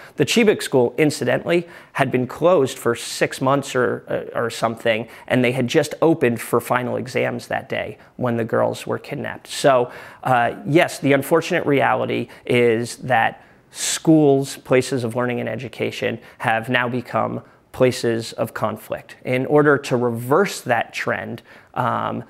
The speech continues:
they're gonna have to stabilize the security situation in northeastern Nigeria.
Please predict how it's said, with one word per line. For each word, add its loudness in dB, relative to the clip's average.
they're 2
gonna -2
have -4
to 0
stabilize 0
the -8
security -6
situation -4
in -4
northeastern -6
Nigeria. -8